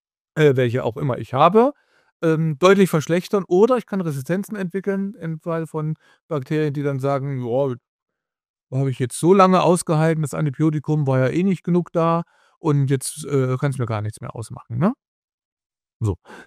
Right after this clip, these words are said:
das ist dann also, äh, der Vor- und, äh, äh, Nachteil, genau. Und, ähm, was ich dann auch wieder brauche, ich brauche,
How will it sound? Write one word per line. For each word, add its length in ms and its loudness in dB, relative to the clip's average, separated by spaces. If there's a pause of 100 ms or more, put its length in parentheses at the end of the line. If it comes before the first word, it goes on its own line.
das 180 4
ist 120 0
dann 120 4
also, 520 6
äh, 160 2
der 140 2
Vor- 360 4
und, 280 0
äh, 40 -4
äh, 420 -4
Nachteil, 520 -10 (260)
genau. 300 -8 (3750)
Und, 520 4
ähm, 580 2
was 200 -2
ich 100 -4
dann 140 0
auch 200 0
wieder 180 4
brauche, 580 2
ich 160 -10
brauche, 400 2